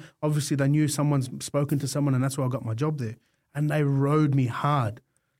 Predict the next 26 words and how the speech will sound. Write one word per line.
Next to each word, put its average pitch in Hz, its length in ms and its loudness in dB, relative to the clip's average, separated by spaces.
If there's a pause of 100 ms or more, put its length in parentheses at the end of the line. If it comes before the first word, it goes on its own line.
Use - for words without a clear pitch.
(680)
Like, 107 140 -8 (400)
if - 160 -10
you 123 60 -4
can 127 100 -4
imagine, 135 340 0
we, 127 80 2
we 131 200 -2
were 123 60 0
building 139 320 0
a 117 60 -2
high-rise 117 380 -2
building, 117 380 -2
and 110 100 -4
there 113 80 -2
was 113 120 -4
seven 131 280 -2
stories. 117 500 -6 (600)
Uh, 113 300 -4
so - 160 -6
what 143 180 0
they, 147 80 -2
where 156 180 0
they 147 100 -2
hang 151 240 0
the 131 60 0
pipe 135 420 -8